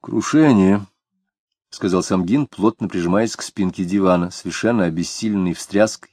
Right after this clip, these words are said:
треском, паникой людей. Кто-то уже успокаивал взволнованных. «Перед самым входом на станцию закрыли семафор, машинист молодчина».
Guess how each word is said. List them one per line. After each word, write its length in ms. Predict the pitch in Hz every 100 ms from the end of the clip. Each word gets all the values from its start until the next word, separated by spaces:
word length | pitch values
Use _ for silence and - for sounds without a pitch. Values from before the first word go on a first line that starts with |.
| _
треском, 540 | - 101 110 - 110 -
паникой 440 | - 95 101 - 95
людей. 320 | 87 90 98 _ _ _ _ _
Кто-то 340 | - 120 131
уже 180 | 90 98
успокаивал 680 | 117 - 90 - 92 95 98
взволнованных. 720 | 80 85 90 90 90 90 - _ _ _ _ _ _ _ _ _ _ -
«Перед 300 | 113 131 127
самым 460 | - 151 143 143 131
входом 420 | - 143 139 139
на 120 | 135
станцию 520 | - 151 143 - 117
закрыли 420 | 104 110 117 117 113
семафор, 600 | - 135 113 - 110 -
машинист 640 | 135 127 143 120 110 -
молодчина». 600 | 123 110 104 - 117 104